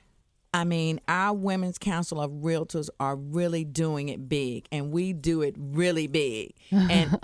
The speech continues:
Speaker 1: every professional up in the, um, the top hierarchy of our Memphis Area Association of Realtors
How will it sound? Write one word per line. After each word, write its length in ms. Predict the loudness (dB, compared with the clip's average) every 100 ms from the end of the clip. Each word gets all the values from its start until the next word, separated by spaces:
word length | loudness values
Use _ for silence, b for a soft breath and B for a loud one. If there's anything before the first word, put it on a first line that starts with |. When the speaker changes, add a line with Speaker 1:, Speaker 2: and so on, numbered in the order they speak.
| 2
Speaker 1:
every 320 | 2 2 0
professional 680 | 0 0 0 0 0 0 0
up 200 | 0 0
in 140 | 0 0
the, 140 | -2 -4
um, 460 | -2 0 0 -2 -4 -10 _
the 140 | -4 -4 -2
top 480 | 0 2 2 0 -2
hierarchy 840 | -2 2 4 2 2 0 -2 -2 B B _
of 200 | 2 4
our 100 | 4
Memphis 400 | 4 2 2 2
Area 240 | 4 4
Association 640 | 4 2 2 2 0 0 -2
of 100 | -2
Realtors 600 | 0 0 0 -2 -2 -4